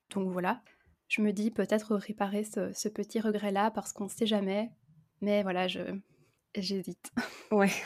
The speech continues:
Speaker 1: Je sais pas
Speaker 2: <laughs>
Speaker 1: encore. Je pense qu'on verra aussi avec le niveau d'énergie que j'ai après, après tout ça, en fait, simplement. Et, euh, quels vont être mes sentiments par rapport à ce texte. Parce que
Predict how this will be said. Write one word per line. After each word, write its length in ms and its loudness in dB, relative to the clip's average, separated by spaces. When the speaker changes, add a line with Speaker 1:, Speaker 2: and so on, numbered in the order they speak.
Speaker 1:
Je 80 10
sais 200 6
pas 140 4
Speaker 2:
<laughs> 60 6
Speaker 1:
encore. 300 4
Je 80 -4
pense 180 -2
qu'on 200 0
verra 320 6
aussi 260 2
avec 260 2
le 60 2
niveau 320 0
d'énergie 480 0
que 160 -2
j'ai 260 -2
après, 300 -6
après 220 -4
tout 160 -8
ça, 260 0
en 100 -2
fait, 240 -8
simplement. 600 -4
Et, 240 2
euh, 120 0
quels 240 0
vont 200 -2
être 300 -4
mes 400 -4
sentiments 600 -2
par 140 -4
rapport 300 -2
à 80 -6
ce 160 -10
texte. 640 -10
Parce 220 -8
que 260 0